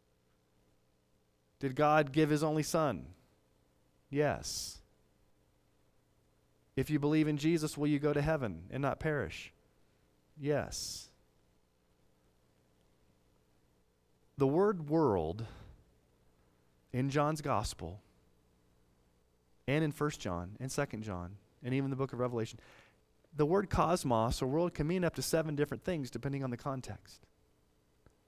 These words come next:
So it doesn't necessarily mean every single person who ever lived. It, it really stresses in John three sixteen not the bigness of the world, but the badness of the world.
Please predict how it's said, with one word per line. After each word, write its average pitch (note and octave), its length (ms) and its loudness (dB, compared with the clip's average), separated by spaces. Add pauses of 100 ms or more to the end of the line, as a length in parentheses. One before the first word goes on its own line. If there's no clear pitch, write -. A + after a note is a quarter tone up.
(960)
So F#3 360 6
it D3 160 0
doesn't A3+ 280 4
necessarily G3 460 4
mean E3 220 4
every E3+ 240 4
single D#3+ 240 0
person D#3 340 2
who C#3+ 60 2
ever A#2+ 160 0
lived. A#2 560 4 (1600)
It, - 220 -2
it D3+ 80 2
really A3+ 240 4
stresses F3 440 2
in D3+ 120 2
John E3+ 220 0
three E3+ 160 -2
sixteen D3+ 680 -2 (1040)
not F#3+ 280 2
the E3 60 8
bigness F3 520 8
of G3+ 100 8
the G3 100 6
world, F#3+ 440 6
but C#3+ 140 0
the B2+ 60 -2
badness A#2 540 0
of E2+ 100 -2
the F2+ 80 -6
world. - 400 -10